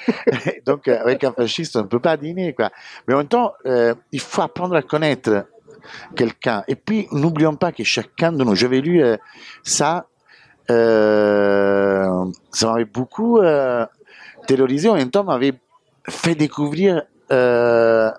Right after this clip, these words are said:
quelque chose qui m'est, qui m'était utile, parce que figure-toi qu'il y a très longtemps, quelqu'un, un ami, un soi-disant ami, hein, m'a demandé de participer à un film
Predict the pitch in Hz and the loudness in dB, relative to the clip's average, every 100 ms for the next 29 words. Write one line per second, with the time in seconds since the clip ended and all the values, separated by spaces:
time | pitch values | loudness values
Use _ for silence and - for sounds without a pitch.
0 | - - 127 - 127 - - 196 - 139 | -10 -4 -4 -2 -2 0 2 0 -2 -6
1 | 127 120 117 113 110 - 120 123 131 123 | -2 0 2 2 -2 -2 0 2 2 0
2 | - 185 165 107 - 117 - - 139 202 | 0 -2 0 0 -2 -6 -6 -6 -2 -2
3 | - 170 147 110 117 113 - - - - | 0 -2 -2 -4 -2 -2 -6 -20 -20 -20
4 | - _ 190 202 175 131 139 165 214 _ | -20 _ 2 2 2 -2 -2 -2 -4 _
5 | - _ - - - - - 127 120 - | -20 _ -20 -20 -20 -18 -4 -4 -2 -2
6 | 151 120 123 135 190 208 _ _ 110 117 | -2 0 -4 -4 -6 -8 _ _ -4 -2
7 | 143 123 135 190 104 95 98 160 - 110 | -2 -2 0 0 0 -2 0 0 -2 -2
8 | 131 139 160 117 117 120 123 117 104 101 | 0 2 2 2 0 -2 -2 -2 -2 -6
9 | 156 202 170 | -4 -2 -2